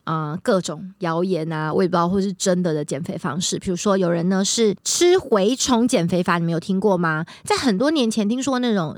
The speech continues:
港星女明星，她们都会吞蛔虫，然后就让蛔虫住在她的肠道里面吧，然后那个你东西进去，然后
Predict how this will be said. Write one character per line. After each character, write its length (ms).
港 240
星 300
女 100
明 180
星， 160
她 140
们 80
都 80
会 100
吞 240
蛔 180
虫， 260
然 80
后 160
就 120
让 160
蛔 120
虫 200
住 180
在 320
她 180
的 320
肠 340
道 240
里 140
面 260
吧， 160
然 100
后 240
那 140
个 220
你 140
东 180
西 120
进 200
去， 160
然 140
后 240